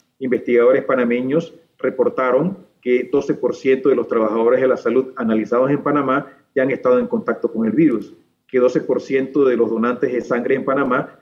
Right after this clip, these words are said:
ya han estado en contacto con el virus. Así que toda esta información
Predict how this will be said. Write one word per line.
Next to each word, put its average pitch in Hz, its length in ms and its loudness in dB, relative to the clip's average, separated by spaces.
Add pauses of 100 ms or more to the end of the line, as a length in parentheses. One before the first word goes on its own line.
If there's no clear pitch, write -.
ya 131 80 -6
han 131 80 -2
estado 123 320 0
en 117 60 -2
contacto 117 420 -6
con 110 160 -2
el 101 60 0
virus. 131 360 0 (300)
Así 123 160 -4
que - 340 -2
toda 214 200 2
esta 202 120 0
información 156 920 0